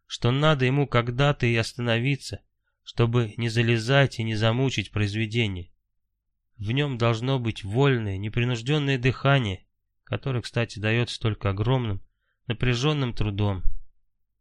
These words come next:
Считаете ли вы, что в каждом прозаике, писателе, поэте, драматурге должен присутствовать еще и критик или, может быть, редактор? Мне кажется, что воспитание вкуса для писателя – процесс непрекращающийся.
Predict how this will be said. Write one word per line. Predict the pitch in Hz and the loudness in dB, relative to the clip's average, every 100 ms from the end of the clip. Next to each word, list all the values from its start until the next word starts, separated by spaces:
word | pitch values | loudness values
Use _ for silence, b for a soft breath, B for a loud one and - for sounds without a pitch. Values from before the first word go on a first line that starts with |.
| _ _ _ - - - _ _ _ _ _ _ _ _ - | _ _ _ -16 -16 -16 _ _ _ _ _ _ _ _ -14
Считаете | - - 175 175 156 | -8 4 6 6 2
ли | 151 | 2
вы, | 156 147 | 2 0
что | - 120 | 2 -2
в | - | 2
каждом | 143 139 127 120 | 2 4 2 2
прозаике, | 139 127 127 160 151 - - | 4 4 4 4 4 0 -4
писателе, | 120 - 147 147 117 110 | -2 2 4 4 2 0
поэте, | 120 127 143 135 | 2 4 2 0
драматурге | 107 117 120 117 147 131 113 | 0 2 2 2 0 0 0
должен | 120 127 131 | 0 0 0
присутствовать | 131 123 143 139 123 - | 0 0 0 0 -4 -4
еще | 123 139 | -2 0
и | 123 | 0
критик | - 143 127 107 - | 2 2 0 -4 -8
или, | 113 104 b b b - | -6 -6 b b b -2
может | 120 110 | -2 0
быть, | 110 117 | 0 0
редактор? | 120 143 120 - - - _ _ _ _ _ _ _ _ _ _ - | 2 4 4 0 -10 -12 _ _ _ _ _ _ _ _ _ _ -4
Мне | 131 | 2
кажется, | 120 - 156 131 - 117 | 2 6 4 4 -2 -4
что | - 135 | -2 0
воспитание | 123 - - 131 156 143 | 0 0 0 2 2 2
вкуса | - 156 151 123 | -2 -2 -2 0
для | 117 | -2
писателя – | 123 120 - 147 - 120 117 - | -2 -2 2 2 2 -2 0 2
процесс | 110 113 - 127 | 2 2 0 -2
непрекращающийся. | 117 107 113 120 120 - 139 120 104 - 90 - | -2 -2 -2 2 0 2 4 4 2 -6 -10 -14